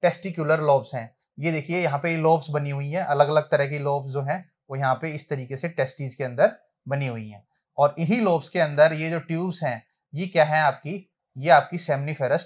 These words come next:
tubules हैं, ठीक है ना? तो आप देखिए इसमें क्या होगा कि seminiferous tubules हैं, देखिए ये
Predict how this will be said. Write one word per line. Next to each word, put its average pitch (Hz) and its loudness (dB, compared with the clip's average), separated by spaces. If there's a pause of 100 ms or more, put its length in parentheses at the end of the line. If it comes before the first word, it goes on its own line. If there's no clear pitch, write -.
tubules 139 -6
हैं, 113 -12 (440)
ठीक 139 -14
है - -2
ना? 294 0 (420)
तो 151 4
आप 143 8
देखिए 143 -2 (260)
इसमें 143 -8
क्या 160 6
होगा 165 8 (420)
कि 151 -4
seminiferous 165 0
tubules 180 -2
हैं, 175 0
देखिए 160 -6 (280)
ये 170 -2